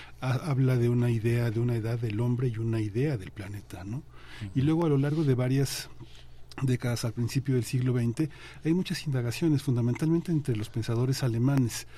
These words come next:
Speaker 1: que
Speaker 2: Ujú.
Speaker 1: da origen también a una idea muy interesante con la historia de las revoluciones científicas,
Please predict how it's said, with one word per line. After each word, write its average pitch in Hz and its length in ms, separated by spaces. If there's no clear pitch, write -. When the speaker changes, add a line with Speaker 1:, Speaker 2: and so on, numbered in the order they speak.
Speaker 1:
que 139 100
Speaker 2:
Ujú. 156 100
Speaker 1:
da 175 80
origen 185 260
también 147 400
a 156 60
una 143 180
idea 139 260
muy 147 280
interesante 135 760
con 113 160
la 107 80
historia 139 320
de 135 80
las 107 120
revoluciones 107 500
científicas, 117 800